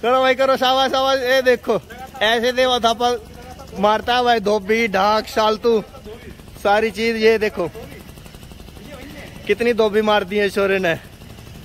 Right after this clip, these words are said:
और ऐसे ही देवा थापा का पार्टनर खा लेता है धोबी,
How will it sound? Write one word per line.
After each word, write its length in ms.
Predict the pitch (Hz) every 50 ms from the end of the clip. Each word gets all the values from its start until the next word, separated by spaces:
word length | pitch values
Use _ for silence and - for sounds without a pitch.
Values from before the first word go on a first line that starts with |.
| - - 165
और 120 | 196 - -
ऐसे 240 | 196 208 202 - 240
ही 60 | 240
देवा 260 | 208 226 240 233 233 220
थापा 280 | - 208 208 - 233 240
का 60 | 233
पार्टनर 360 | 226 233 220 208 226 226 226
खा 160 | - - 170
लेता 240 | 175 185 185 - 196
है 80 | 202 202
धोबी, 360 | 196 196 180 156 175 170